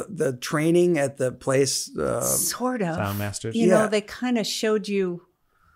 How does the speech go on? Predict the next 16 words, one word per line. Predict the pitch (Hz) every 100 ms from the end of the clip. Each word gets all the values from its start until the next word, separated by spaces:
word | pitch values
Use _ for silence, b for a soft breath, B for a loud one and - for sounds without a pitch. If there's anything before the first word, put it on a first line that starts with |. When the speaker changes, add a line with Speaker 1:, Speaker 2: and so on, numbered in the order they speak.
| _ _ _ _ _ _ _ - _
Speaker 2:
what | 190 190
a | 180
mic | 175 175 185 _
did, | 185 180 175 170
and | 156 160
they | 156
showed | 156 - 196 175 160 180
you, | 170 160
you | 170 170
know, | 147 147 156 - _ _ _
an | 165 156
Speaker 1:
Mm. |
Speaker 2:
X | 175 170 -
L | 170 170
R, | 190
but | 185